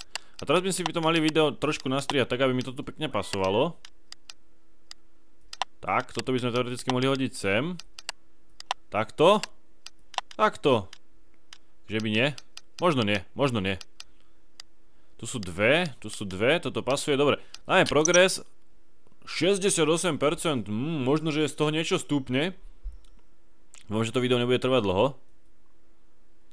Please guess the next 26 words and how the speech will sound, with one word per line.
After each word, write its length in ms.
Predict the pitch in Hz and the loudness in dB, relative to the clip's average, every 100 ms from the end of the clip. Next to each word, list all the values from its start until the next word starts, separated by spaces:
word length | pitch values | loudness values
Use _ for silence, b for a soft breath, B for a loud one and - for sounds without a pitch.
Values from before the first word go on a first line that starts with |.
| 113 | 0
New 160 | 160 | 4
level, 320 | 170 151 135 | 8 8 8
new 160 | 127 156 | 6 6
level, 320 | 151 135 123 | 6 8 6
sound 400 | 117 - 131 110 | 4 4 2 2
nič 240 | 107 120 92 | 0 -2 0
moc. 320 | 101 147 - - 110 98 95 - | 2 2 2 -6 -6 -6 -6 -2
Postprodukcia 800 | 135 135 127 123 117 - 120 - | -2 0 0 2 0 0 0 2
tiež 240 | 127 123 | 2 2
bieda. 400 | 139 139 143 - B B B B | 2 4 4 2 B B B B
Dobre, 160 | 143 113 | 2 4
ten 80 | |
náš 160 | 151 151 | 4 2
internet 320 | 165 170 165 | 4 2 4
je 80 | 160 | 4
biedný, 320 | 117 127 151 | 4 2 2
dúfam, 240 | 139 147 139 | 0 0 0
že 80 | |
na 80 | 147 | 0
tom 80 | 143 | 2
zarobíme 400 | 135 143 147 139 | 2 2 0 0
nejaké 320 | 131 139 147 | 0 -2 -2
prašky. 560 | 139 117 - - 170 165 - - - - b b - | 2 2 2 0 -2 -2 -12 -14 -14 -14 b b 4
Choď 160 | 165 151 | 4 6
pracovať, 560 | 131 - 110 131 113 | 4 4 4 4 4
mol-, 240 | 131 151 | 0 0